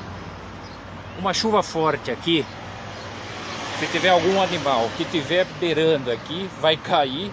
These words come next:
né? Vai, olha só, encontrei aqui um, um frango, né? Esses canos, vê se acha também aí, escorpiões.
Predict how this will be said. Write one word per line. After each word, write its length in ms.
né? 240
Vai, 460
olha 220
só, 240
encontrei 440
aqui 200
um, 180
um 80
frango, 480
né? 240
Esses 240
canos, 340
vê 140
se 200
acha 280
também 320
aí, 100
escorpiões. 840